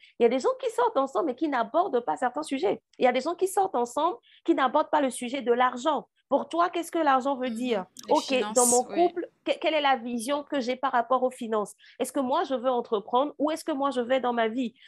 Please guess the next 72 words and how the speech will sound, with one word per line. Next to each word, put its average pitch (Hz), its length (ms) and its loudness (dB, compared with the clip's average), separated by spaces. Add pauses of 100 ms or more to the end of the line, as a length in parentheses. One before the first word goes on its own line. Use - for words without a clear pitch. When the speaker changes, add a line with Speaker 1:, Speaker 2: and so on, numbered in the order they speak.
(120)
Speaker 1:
Toi, 302 200 4
quelle 302 160 -2
est 294 60 -4
ta 294 140 0
vision 262 280 -2
par 262 120 2
rapport 247 280 2
aux 254 80 0
finances ? 214 360 -2 (220)
Moi, 269 220 4
je, 254 160 0 (160)
je 214 120 -2
rêve 262 260 2
peut-être 226 300 0
demain 247 280 0
de 233 100 2
vivre 226 300 -4
dans 214 100 2
une 269 180 -2
grande 277 280 0
maison. 254 400 0 (220)
Parce 202 140 -2
que 269 100 -4
le 262 120 4
fait 269 220 0
aussi, 294 200 0
est-ce 330 140 -2
qu'il 285 80 -2
y 277 40 2
a 269 40 0
des 233 160 -2
gens 302 220 2
qui 320 160 -4
ont 320 80 2
une 294 100 0
mentalité 254 540 0
de 233 80 -2
petitesse ? 254 720 0 (220)
Je - 80 -4
ne 185 40 -2
sais 277 120 -2
pas 302 140 2
si 311 120 -2
vous 269 80 -6
connaissez 247 320 -2
des 247 80 -2
gens 247 120 0
comme 226 160 -6
ça 240 140 2
dans 226 100 2
la 196 140 4
vie, 220 200 -2 (340)
mais 208 120 0
il 220 40 4
y 220 40 4
a 214 80 2
des 214 140 0
gens 254 320 0
qui 330 100 -2
ont 302 60 2
une 294 60 -2
mentalité 233 520 0
de 269 80 -4
petitesse 269 560 -4
et 220 60 0
des 220 140 -2
gens 262 240 0
qui 294 180 -6
n'ont 277 200 0 (100)
pas 311 140 0
spécialement 226 500 -2
d'ambition. 220 440 -2